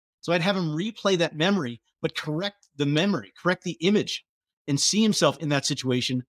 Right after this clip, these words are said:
but staying relaxed, staying focused, staying positive, and continuing on. And what happens is, by do, using this imagery,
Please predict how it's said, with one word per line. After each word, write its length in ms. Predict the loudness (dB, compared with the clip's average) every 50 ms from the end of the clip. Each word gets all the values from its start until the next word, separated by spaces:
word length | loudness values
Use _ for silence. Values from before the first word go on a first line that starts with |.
| _ _ _ _
but 100 | -6 -4
staying 300 | -2 2 2 4 4 4
relaxed, 540 | 4 4 4 4 4 2 2 0 -6 -10 -12 _ _ _ _
staying 440 | -6 -4 -2 2 2 4 4 2 2
focused, 420 | 2 2 2 2 2 0 -2 -2
staying 340 | -2 -2 0 0 0 0 0
positive, 500 | -2 -2 0 0 0 0 -2 -4 -6 -6 -10 _ _ _ -8
and 120 | -8 -4
continuing 560 | 0 2 2 2 2 2 2 2 4 4 2
on. 280 | 2 2 2 2 0 -4 _ _ _ _ _ _ _ _ _ _ _ _ _ -4
And 120 | 0 2 2
what 120 | 2 2
happens 380 | 0 0 -2 0 0 0 0 0
is, 180 | 0 -2 -2
by 160 | -2 -2 -2 -2 -4 _ -10
do, 80 | -10
using 340 | -8 -8 -8 -8 -8 -6 -4
this 240 | -4 -4 -6 -6 -10 _ -8
imagery, 520 | -8 -6 -6 -6 -4 -4 -4 -4 -6 -8